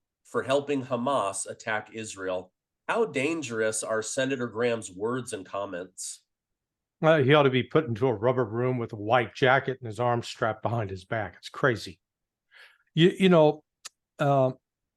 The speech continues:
Speaker 2: the United States has refused to see any responsibility whatsoever for what has transpired in Iran. We believe, we view ourselves as the complete innocent party.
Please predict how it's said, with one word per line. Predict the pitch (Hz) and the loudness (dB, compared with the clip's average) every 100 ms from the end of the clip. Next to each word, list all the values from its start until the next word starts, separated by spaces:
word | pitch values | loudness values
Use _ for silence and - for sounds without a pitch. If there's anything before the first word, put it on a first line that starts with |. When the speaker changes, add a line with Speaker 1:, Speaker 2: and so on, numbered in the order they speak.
| _ _ | _ _
Speaker 2:
the | 147 | -6
United | 127 135 202 208 - | 0 4 4 2 -6
States | - - 151 110 110 - - - _ _ _ _ _ _ _ _ | -8 -2 -2 -2 -10 -18 -20 -20 _ _ _ _ _ _ _ _
has | - 139 131 107 | -2 2 2 0
refused | 117 120 - - 196 143 107 98 - - | -4 -4 -6 0 2 2 0 -12 -20 -10
to | 123 | -10
see | - - 175 131 101 78 _ _ _ _ - | -8 -2 0 0 -6 -12 _ _ _ _ 2
any | 254 254 | 4 4
responsibility | 151 127 - 120 104 117 104 95 90 95 | 2 -2 -2 -2 -4 -10 -10 -12 -16 -12
whatsoever | 87 160 170 190 165 107 92 95 _ _ _ _ _ _ | 0 0 2 0 2 0 -4 -16 _ _ _ _ _ _
for | 123 | -4
what | 107 139 123 | 2 4 4
has | 135 - | 0 -4
transpired | - 123 110 - 120 120 117 110 | -2 -2 -2 -2 0 0 -2 -6
in | 127 113 | -8 -8
Iran. | 110 113 98 - _ _ _ _ _ _ | -6 -6 -6 -10 _ _ _ _ _ _
We | 135 175 | 2 4
believe, | 185 170 175 170 151 | 4 4 4 2 -2
we | 131 165 | -6 -4
view | 147 160 170 | -4 -2 0
ourselves | 139 156 156 - 139 139 135 | 4 4 2 2 2 2 0
as | 147 117 | -8 -8
the | 127 117 | -8 -8
complete | - 113 - - 170 185 185 - | -8 -12 -10 -2 0 0 -4 -4
innocent | 147 156 156 156 156 | 0 0 0 -6 -6
party. | - 151 156 160 165 | -2 2 2 0 -6